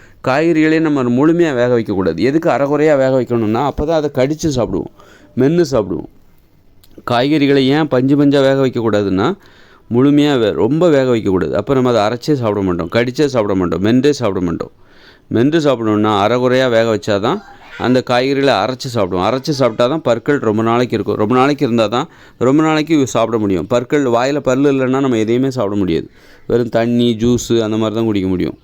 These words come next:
அதனால பற்கள் இருக்கிற வரைக்கும் தான் இந்த சாப்பாட்டுலேருந்து நமக்கு கிடைக்கிற ஒரு இன்பம் இருக்கு பாருங்க.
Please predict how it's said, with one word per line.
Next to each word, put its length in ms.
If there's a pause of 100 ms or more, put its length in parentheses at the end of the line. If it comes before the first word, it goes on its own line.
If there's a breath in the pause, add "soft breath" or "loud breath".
(480 soft breath)
அதனால 340
பற்கள் 400
இருக்கிற 300
வரைக்கும் 280
தான் 300
இந்த 260
சாப்பாட்டுலேருந்து 640
நமக்கு 300
கிடைக்கிற 260
ஒரு 200
இன்பம் 260
இருக்கு 200
பாருங்க. 260